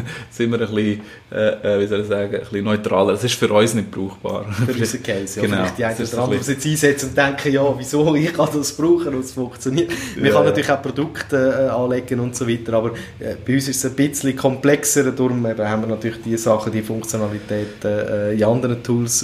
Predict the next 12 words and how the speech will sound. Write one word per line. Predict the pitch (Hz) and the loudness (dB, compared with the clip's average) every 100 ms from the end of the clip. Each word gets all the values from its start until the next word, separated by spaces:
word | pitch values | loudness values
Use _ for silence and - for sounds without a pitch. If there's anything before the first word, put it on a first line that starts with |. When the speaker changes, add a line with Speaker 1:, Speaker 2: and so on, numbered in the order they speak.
| 127 | -2
Speaker 2:
ausgelagert. | 120 - 117 110 113 110 - - 127 | -4 -2 -2 0 -4 -6 -10 -2 4
Speaker 1:
Und | 143 165 | 4 4
wir | 151 | 0
müssen | 139 | 0
natürlich | 131 127 120 | -2 -4 -2
sagen, | - 117 117 110 | 2 4 4 2
wir | 107 | 2
haben | 104 | 2
einfach | 98 90 - | 2 0 -4
auch | 98 98 | -2 -2
eine | |
Schnittstelle | 101 127 123 - 113 113 | -2 -2 -2 0 0 0